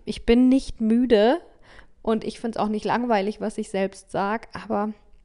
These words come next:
manchmal muss ich gähnen. Okay, aber ich war gerade ganz ehrlich darüber, warum ich glaube, dass mich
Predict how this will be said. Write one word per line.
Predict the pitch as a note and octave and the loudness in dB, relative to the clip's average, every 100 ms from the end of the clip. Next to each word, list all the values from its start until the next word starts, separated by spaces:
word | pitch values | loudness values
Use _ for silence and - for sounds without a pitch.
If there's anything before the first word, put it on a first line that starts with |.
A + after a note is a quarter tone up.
| _ | _
manchmal | G3 F#3 F#3 | -4 -2 -2
muss | F3 F3+ | -6 -8
ich | F3 | -8
gähnen. | - E3+ D#3 - - _ _ - - - _ _ - - - - - - | -4 -4 -4 -12 -20 _ _ -20 -20 -20 _ _ -20 -20 -20 -20 -18 -12
Okay, | G#3 A3+ G3+ | 0 4 4
aber | - A3 G3 - | 6 6 6 4
ich | - | -2
war | F#3 | -2
gerade | G3 G3 G3+ | 0 -2 -2
ganz | F#3 G3+ A3 | -2 -4 -2
ehrlich | F#3+ G#3 A3 - | 0 2 0 0
darüber, | F#3+ F3+ F3 F#3+ A#3+ C4+ - - - _ _ _ - - | 0 0 4 4 4 0 -14 -20 -20 _ _ _ -20 -20
warum | F#3+ F#3+ F#3+ A#3 | 0 0 4 4
ich | A#3+ - | 4 0
glaube, | F#3+ F3 A3 G3+ | 0 4 4 4
dass | F#3 F#3+ G3+ | 2 0 -4
mich | G3 - | -6 -8